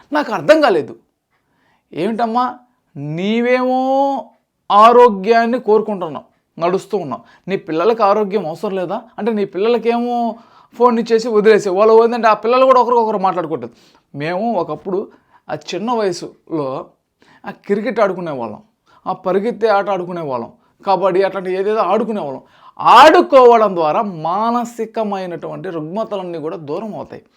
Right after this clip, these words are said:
మానసిక ఉల్లాసం అనేది వస్తుందన్నమాట, సంతృప్తి అనేది వస్తూ ఉంది.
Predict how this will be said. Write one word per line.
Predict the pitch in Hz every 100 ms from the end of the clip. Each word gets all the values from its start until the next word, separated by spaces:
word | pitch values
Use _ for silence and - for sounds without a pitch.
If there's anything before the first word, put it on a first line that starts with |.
| _ _ -
మానసిక | 135 180 226 240 226 233
ఉల్లాసం | 214 160 175 233 262 - 240
అనేది | 214 214
వస్తుందన్నమాట, | 165 151 - 143 120 120 120 - - _ _ _ -
సంతృప్తి | 226 277 285 214 269 240
అనేది | 214 226
వస్తూ | 196 160 -
ఉంది. | 185 143 -